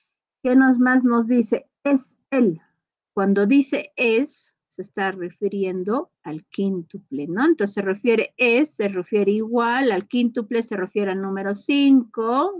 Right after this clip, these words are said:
¿no? Por eso está poniéndose ahí el número cinco. Luego, ¿qué más sigue? De la edad que tenía hace cincuenta y dos años, ¿no? Entonces, ¿qué hacemos? Pues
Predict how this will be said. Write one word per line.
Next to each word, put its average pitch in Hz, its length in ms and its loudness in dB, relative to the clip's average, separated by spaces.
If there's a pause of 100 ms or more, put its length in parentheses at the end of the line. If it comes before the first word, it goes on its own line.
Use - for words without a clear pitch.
(120)
¿no? 214 240 -8
Por 190 160 -6
eso 202 160 -8
está 202 260 -8
poniéndose 196 640 -6
ahí 185 180 -2
el 185 100 -8
número 175 380 -10
cinco. 220 720 -6 (2500)
Luego, 247 400 0
¿qué 269 120 -2
más 277 280 2
sigue? 196 400 0 (360)
De 233 460 -4
la 233 140 2
edad 262 340 -2 (840)
que 196 140 -4
tenía 208 600 0
hace 185 300 -8
cincuenta 180 540 -6
y 185 80 4
dos 233 440 -2 (300)
años, - 560 -8
¿no? 185 180 -6
Entonces, 240 380 0
¿qué 277 100 -2
hacemos? 254 460 -4
Pues - 280 -20